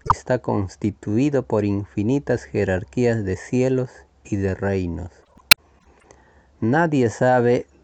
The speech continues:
dónde termina lo supremo, porque lo de Dios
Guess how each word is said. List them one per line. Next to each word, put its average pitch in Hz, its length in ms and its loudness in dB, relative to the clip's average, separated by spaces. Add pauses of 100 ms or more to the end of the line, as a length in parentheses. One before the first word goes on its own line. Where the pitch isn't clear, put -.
(140)
dónde 120 640 2
termina 110 840 0
lo 98 200 -2
supremo, 95 800 -2 (1300)
porque 107 420 0
lo 98 180 4
de 98 160 4
Dios 131 420 0